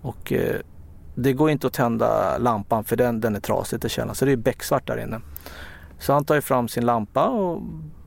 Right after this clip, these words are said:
börjar lysa in i den här cykelkällaren då, då. Och, eh, han ser ganska snabbt att det ligger en blöt fläck där inne, liksom. Och det luktar ganska starkt med bensin där. Eh, och sen ser han som fotsteg från den där pölen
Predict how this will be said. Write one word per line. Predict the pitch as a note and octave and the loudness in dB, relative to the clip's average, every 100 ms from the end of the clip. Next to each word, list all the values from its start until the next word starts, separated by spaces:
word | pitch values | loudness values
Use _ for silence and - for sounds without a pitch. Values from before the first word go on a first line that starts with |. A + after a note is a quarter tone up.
| - | -2
börjar | C#3+ C#3 C3 | 2 4 4
lysa | C3 A#2 - D3 | 4 2 2 2
in | C#3 B2 | 4 2
i | |
den | A2+ | 2
här | A2 A2 G#2+ G#2 | 2 4 2 0
cykelkällaren | - - - - A#2+ - C3+ C3+ | -2 -2 -2 -4 -4 0 2 2
då, | A#2 G#2+ | 0 -2
då. | - | -4
Och, | A#2 - - A#2 | -6 -8 -2 2
eh, | A2 G#2+ - - - - - - | 2 0 -4 -16 -16 -16 -16 -6
han | F3 | -2
ser | - - G3+ F3+ | 0 4 4 4
ganska | D3 - - - | 2 0 -4 -4
snabbt | - - - E3+ A#2+ - | -6 -2 2 2 0 -2
att | A#2+ | 0
det | B2 | 2
ligger | A#2 A#2 A#2 | 2 4 4
en | A2+ A2+ G#2+ | 2 0 0
blöt | A2+ A#2 A2 | 4 4 4
fläck | - - E3 D3+ - | 0 0 2 0 -4
där | - | -4
inne, | F#2 F2+ F2 | -2 -4 -6
liksom. | E2+ A2 | -6 -2
Och | A2 | 0
det | A#2 | 4
luktar | C3 - - | 2 0 -4
ganska | A2+ A2 A2+ | -2 -2 -4
starkt | - C#3 C3 - | 0 2 2 0
med | A2+ | -2
bensin | A2 A2 - D#3 B2 | -2 0 0 2 0
där. | G2+ - - - - - - - - - - | -4 -8 -16 -18 -16 -16 -16 -16 -16 -14 -2
Eh, | A#2+ A#2+ A#2 A2+ A2 A2 | 2 4 2 0 -2 -4
och | - B2 | -2 -2
sen | C#3 F3 | 0 0
ser | - D3 F3 F3 | 0 2 4 4
han | B2 A2 | 2 -2
som | - B2 A#2+ - - - - - - - - - - | -2 0 0 -4 -16 -20 -18 -18 -18 -18 -18 -16 -10
fotsteg | - - - G3+ A#2 A2+ - - A3+ E3 B2+ - | -8 -4 2 2 0 -6 -4 0 2 4 2 -2
från | - D#3+ F3 | 0 2 2
den | D3+ | 4
där | B2+ | 2
pölen | - - G3+ G3+ A2+ G#2+ | 2 2 2 2 0 0